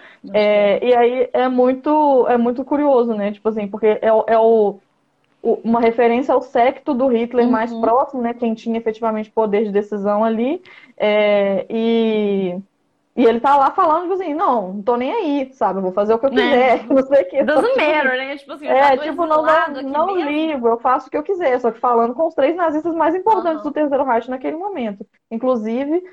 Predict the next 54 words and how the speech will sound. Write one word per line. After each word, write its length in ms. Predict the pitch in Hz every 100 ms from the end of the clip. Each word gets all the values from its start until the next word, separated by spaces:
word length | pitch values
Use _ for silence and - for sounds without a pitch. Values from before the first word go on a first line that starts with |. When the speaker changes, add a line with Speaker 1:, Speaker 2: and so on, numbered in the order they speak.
| _
Speaker 2:
nós 220 | 247 240 247
já 60 |
fizemos 340 | 262 247 247 262
posts 540 | - 226 277 294 302 -
sobre 420 | 247 247 277 320 _
cada 300 | 262 262 330
um 100 | 294
desses 220 | 320 330
três 220 | 320 277 254
nazistas, 440 | 240 220 226 233
tá 120 | 240
no 80 | 233
nosso 220 | 233 233
Speaker 1:
Sim. 40 | 233
Speaker 2:
feed, 180 | 220 196
se 100 | 220
vocês 160 | 220
quiserem 320 | - 220 208
conferir. 400 | 214 220 214 233
Speaker 1:
Podem 80 | 247
conferir. 560 | 247 247 269 277 180 - _ _
<laughs> 600 | - - 415 294 571 285 - _ _ -
Não, 200 | 254 240
essa 220 | - 277
cena 300 | 277 269 285
pra 180 | 247 240
mim 180 | 240 254
é 60 |
muito 260 | 247 254 277
caricata, 520 | 285 277 214 185 208
né? 100 | 214
Até 320 | 226 240 - _ _
porque 360 | - 247 - 233
um 360 | 240 220 196 196
ra-, 140 | 214 -
último 300 | 247 - 247
rápido 300 | 208 214 _
comentário, 580 | 220 208 214 247 262 240
na 100 | 226
hora 180 | 226
que 140 | 262 262
ele, 260 | 240 240 220 _ _
que 60 | 220
ele 340 | 226 220 185 _ _ -
mata 380 | 214 240 330
os 100 | 240
três, 300 | - 247 294
né, 180 | 240 226
com 440 | 226 226 214 196 180
a 60 |
arma 340 | 202 208 220 208
lá 140 | 202
do 100 | 208
Tesseract, 720 | 208 208 214 202 226 - _